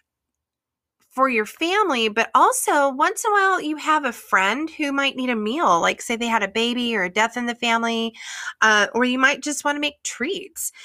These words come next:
You wanna definitely have a master shopping list. And on home ec express dot com under resources, you will find our master shopping list that you can actually just,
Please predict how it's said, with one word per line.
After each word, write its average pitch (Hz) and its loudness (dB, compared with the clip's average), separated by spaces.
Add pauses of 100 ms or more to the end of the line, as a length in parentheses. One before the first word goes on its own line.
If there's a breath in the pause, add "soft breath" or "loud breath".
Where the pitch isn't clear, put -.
(160 loud breath)
You 269 2
wanna 294 6
definitely 277 -2
have 208 2
a 220 -2
master 202 0
shopping 190 -2
list. - -14 (320 loud breath)
And 262 4
on 269 4
home 269 -2
ec 233 -2
express - -4
dot 359 0
com 202 0
under 196 -4
resources, 180 -8
you 214 -6
will 269 -2
find 190 2 (100)
our 202 6
master 180 -2
shopping 180 0
list 180 -6
that - -4
you 208 -10
can 247 -8
actually 254 -6
just, 269 -10